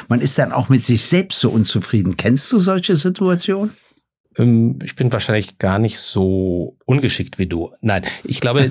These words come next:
Speaker 2: äh, der erste Gedanke, der, der hätte kommen müssen in dem Moment, ist
Speaker 1: Ja.
Speaker 2: Aufräumen. Hast du mal daran gedacht?
Speaker 1: An was für ein Ding?
Speaker 2: An Aufräumen.
Speaker 1: Hör mal zu, äh,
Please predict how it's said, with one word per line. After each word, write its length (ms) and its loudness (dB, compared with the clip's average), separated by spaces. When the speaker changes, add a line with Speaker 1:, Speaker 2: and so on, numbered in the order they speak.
Speaker 2:
äh, 60 0
der 200 2
erste 280 -2
Gedanke, 400 0
der, 140 0
der 100 2
hätte 220 0
kommen 360 2
müssen 260 2
in 100 0
dem 160 0
Moment, 340 2
ist 240 0
Speaker 1:
Ja. 60 -10
Speaker 2:
Aufräumen. 720 0
Hast 180 0
du 40 0
mal 100 2
daran 300 2
gedacht? 440 -4
Speaker 1:
An 160 2
was 180 0
für 100 2
ein 80 4
Ding? 220 2
Speaker 2:
An 240 0
Aufräumen. 720 -2
Speaker 1:
Hör 120 4
mal 100 2
zu, 400 2
äh, 200 -2